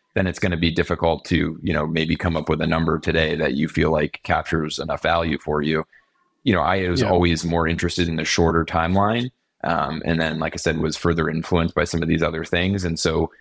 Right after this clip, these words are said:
Speaker 1: I think that allowed me to be a little bit more realistic in, in that request. Um, and fortunately, I think some of what was going on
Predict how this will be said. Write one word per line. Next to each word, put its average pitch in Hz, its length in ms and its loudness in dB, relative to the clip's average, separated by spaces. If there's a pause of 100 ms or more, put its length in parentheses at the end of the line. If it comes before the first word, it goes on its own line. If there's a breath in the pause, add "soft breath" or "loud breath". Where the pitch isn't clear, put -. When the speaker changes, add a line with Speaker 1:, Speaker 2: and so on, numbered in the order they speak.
(140 soft breath)
Speaker 1:
I - 40 -6
think 87 200 0
that 80 180 2
allowed 80 300 0
me 85 140 2
to 82 80 2
be 80 140 -2
a 78 60 0
little 82 200 0
bit 82 160 -2
more 87 160 2
realistic 82 640 2
in, 85 260 0
in 87 160 4
that 85 180 0
request. 107 640 0
Um, 78 420 -2 (360)
and 85 320 0 (240)
fortunately, 92 640 2
I 82 60 0
think 85 300 0
some 98 240 0
of 90 120 0
what 87 200 2
was 85 120 0
going 80 320 0
on 82 540 0